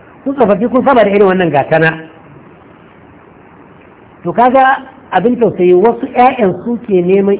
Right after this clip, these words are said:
iyayensu su shirya. A wannan episode na cikin Qur'ani kuma, uwayen ne suke neman ɗa ya shirya kuma abu ya gagara. To ɗa baya da burin da ya fi iyayensa su zama bisa hanya.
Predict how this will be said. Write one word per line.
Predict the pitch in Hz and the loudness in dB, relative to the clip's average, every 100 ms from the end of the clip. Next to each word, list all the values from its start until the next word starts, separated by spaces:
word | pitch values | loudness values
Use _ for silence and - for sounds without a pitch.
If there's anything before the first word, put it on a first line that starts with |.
| - | -2
iyayensu | 214 190 175 185 - | 2 2 2 -2 -6
su | 147 - | -12 -12
shirya. | 127 120 - - - - - - - - - - - - - - - - - | -14 -14 -16 -20 -20 -20 -20 -20 -20 -20 -20 -20 -20 -20 -20 -20 -20 -8 0
A | 226 | 4
wannan | 339 381 320 208 165 - - | 4 4 4 2 -2 -8 -6
episode | 254 277 277 180 147 | 0 0 2 0 0
na | 214 | -4
cikin | - 269 | -2 -4
Qur'ani | 262 214 - 208 190 - | -2 -2 2 2 0 -2
kuma, | 160 156 147 - - - - | -4 -6 -8 -18 -20 -12 0
uwayen | 349 320 247 226 | 4 6 4 4
ne | 240 | 0
suke | 240 226 | 0 0
neman | 208 214 220 - | 2 0 0 2
ɗa | 262 | 4
ya | 220 165 | 4 2
shirya | 190 226 | 0 2
kuma | 220 220 | 2 0
abu | 175 | 2
ya | 170 | 0
gagara. | 135 120 110 - - - - - - - - - - - - - - - - - - - - - | -2 -6 -12 -18 -20 -20 -20 -20 -20 -20 -20 -20 -20 -20 -20 -20 -20 -20 -20 -20 -20 -20 -14 -4
To | 226 - | -4 2
ɗa | 302 302 311 247 | 4 4 0 -4
baya | 277 269 | 0 2
da | 214 185 | 2 0
burin | 196 262 233 190 | 0 0 2 2
da | |
ya | 196 | 0
fi | 202 | 0
iyayensa | 240 208 202 202 151 | 0 2 2 -2 -4
su | |
zama | 165 180 | -2 -2
bisa | 175 131 | -2 -4
hanya. | 135 110 | -6 -12